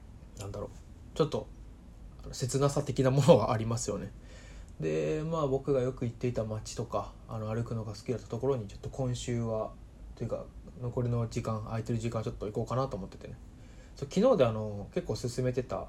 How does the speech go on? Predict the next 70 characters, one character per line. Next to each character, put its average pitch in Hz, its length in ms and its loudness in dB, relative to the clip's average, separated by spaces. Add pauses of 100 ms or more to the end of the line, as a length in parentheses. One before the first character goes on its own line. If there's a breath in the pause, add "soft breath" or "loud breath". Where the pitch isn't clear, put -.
(140)
あ - 80 -8
の、 90 100 -10
ま 120 80 -4
あ、 120 40 -4
小 151 140 0
説 147 240 -2
を 143 60 6
ず 139 80 0
っ - 40 -8
と 117 160 -6
書 110 100 -2
い 104 40 -4
て 107 60 -4
た 104 100 -6
ん 101 60 -8
で 92 100 -6
す - 100 -12
け 104 60 -8
ど、 - 80 -4
そ - 120 -6
れ 123 80 2
が 123 80 2
一 123 160 -4
区 131 140 2
切 120 120 -2
り 107 100 -6
つ - 140 -6
い 110 60 -4
た 78 100 -6
の 87 140 -10
で、 73 200 -8 (520 loud breath)
ま 185 100 4
だ 180 80 2
ち 143 60 6
ょ 131 40 4
っ 123 40 -4
と 113 120 -6 (120)
誤 139 100 6
字 131 120 4
脱 113 240 -2
字 117 120 0
と 120 100 0
か 113 120 -2
を 104 60 -2
確 - 200 -6
認 110 140 -4
し - 100 -8
よ 113 80 0
う 107 40 -6
と 104 100 -8
は 107 40 -8
思 107 140 -6
っ - 20 -4
て - 140 -12
る 82 80 -10
ん 82 80 -12
で 110 60 -10
す - 100 -14
け 110 60 -10
ど、 123 80 -8
ま 156 100 -4
あ、 - 20 -6
そ 151 120 -2
う - 20 4
い 147 40 2
う - 20 -4
こ 147 100 -2
と 143 160 0
を 104 60 -2
ね、 - 160 -10